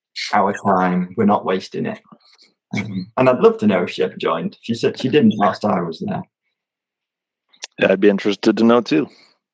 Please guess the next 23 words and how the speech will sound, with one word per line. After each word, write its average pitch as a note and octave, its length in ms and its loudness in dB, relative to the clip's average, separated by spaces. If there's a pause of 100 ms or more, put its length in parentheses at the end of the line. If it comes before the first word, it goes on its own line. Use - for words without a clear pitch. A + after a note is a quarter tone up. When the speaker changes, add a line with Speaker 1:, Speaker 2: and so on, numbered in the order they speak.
(160)
Speaker 1:
Yeah. A2 220 0
Speaker 2:
I A#2 60 6
just C3+ 220 2
remember A#2 480 4
when A2+ 140 2
I A2+ 60 2
was G#2+ 160 0
interviewing A2 420 0
her, G2+ 120 0
she - 180 -6
had F2+ 140 -6
just G2+ 280 -2
gotten G2 420 0
a, F#2 380 0 (920)
a - 80 -2
new G2+ 280 0 (420)
pug G2+ 440 0
dog, F#2+ 460 0 (120)
like F#2 120 -8
this - 260 -6
little F#2+ 160 0
Speaker 1:
Yes, D#3 200 6
Speaker 2:
black F#2 160 -2